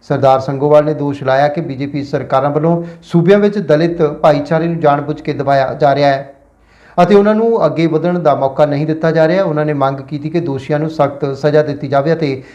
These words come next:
ਸਿਸਟਮ ਵਿੱਚ ਸੁਧਾਰ ਕੀਤੇ ਜਾਣ ਤਾਂ ਜੋ ਅਜਿਹੀਆਂ ਘਟਨਾਵਾਂ ਦੀ ਪੁਨਰਵਿਰਤੀ ਨਾ ਹੋ ਸਕੇ।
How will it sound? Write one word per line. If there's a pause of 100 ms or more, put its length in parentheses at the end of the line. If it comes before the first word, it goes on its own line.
ਸਿਸਟਮ
ਵਿੱਚ
ਸੁਧਾਰ
ਕੀਤੇ
ਜਾਣ (360)
ਤਾਂ
ਜੋ
ਅਜਿਹੀਆਂ (100)
ਘਟਨਾਵਾਂ
ਦੀ
ਪੁਨਰਵਿਰਤੀ (280)
ਨਾ
ਹੋ
ਸਕੇ।